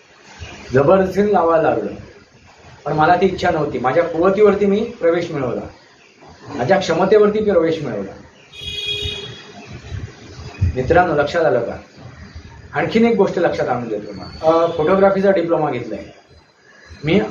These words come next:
इंटिरियर डिझायनरचा डिप्लोमा घेतलेला आहे, माझ्याकडे आर्ट टीचर डिप्लोमा आहे. मित्रांनो, मला एक शिकवण्याची आवड होती म्हणून मी शिक्षक म्हणून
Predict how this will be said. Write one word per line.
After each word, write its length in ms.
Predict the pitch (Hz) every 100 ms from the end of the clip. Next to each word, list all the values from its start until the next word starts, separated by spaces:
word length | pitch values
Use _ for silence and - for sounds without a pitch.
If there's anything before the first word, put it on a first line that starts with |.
| - - - -
इंटिरियर 380 | 143 185 196 202
डिझायनरचा 560 | 160 190 196 196 196
डिप्लोमा 460 | 180 165 170 160 147
घेतलेला 260 | 127 117
आहे, 240 | 101 90 - _ - - - _ - _ - - - - - -
माझ्याकडे 340 | 180 175 175 208
आर्ट 300 | 160 196 196
टीचर 240 | 196 214
डिप्लोमा 420 | 196 190 185 147
आहे. 160 | 107 98 - - - _ _ _ _ _ _ _
मित्रांनो, 320 | 143 196 214 220
मला 180 | 226
एक 280 | 240 240 -
शिकवण्याची 600 | - 165 208 214 220 254
आवड 320 | 151 165 190
होती 420 | 160 - - - - _ _ _ _ -
म्हणून 200 | 147 196
मी 240 | 214 285 - - - - - - - -
शिक्षक 360 | 185 - 233 208
म्हणून 300 | 185 156